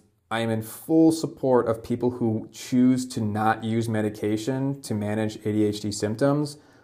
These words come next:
What I am not in favor of is I'm definitely not in favor of when people tell you that there's only one way to do it, that if you choose one of those ways that you are either right or wrong. And I'm also very against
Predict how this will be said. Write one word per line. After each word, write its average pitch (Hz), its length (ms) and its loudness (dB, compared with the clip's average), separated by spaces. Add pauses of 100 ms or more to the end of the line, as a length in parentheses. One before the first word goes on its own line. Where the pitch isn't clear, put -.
What 120 160 0
I 120 100 2
am 107 240 0
not 107 300 0
in 143 120 0
favor 156 460 4
of 165 260 2
is 117 140 0
I'm 107 260 -2
definitely 143 500 0
not 113 400 0
in 113 100 -6
favor 110 560 2
of 107 180 -4
when 107 180 -2
people 107 640 0 (340)
tell 139 260 0
you 113 280 0
that 110 180 0
there's 104 240 -2
only 110 220 -2
one 101 280 -4
way 98 140 -4
to 98 80 -6
do 92 240 -8
it, 69 160 -12 (160)
that 107 140 -2
if 107 160 -4
you 110 60 -6
choose 127 360 -2
one 113 240 0
of 113 140 -2
those 113 240 4
ways 110 440 0
that 104 200 -6
you 107 100 -2
are 104 80 -2
either 107 280 -4
right 101 200 -2
or 101 80 -4
wrong. 113 480 -4 (480)
And 113 100 -2
I'm 110 80 0
also 127 300 2
very 110 300 4
against 107 500 -2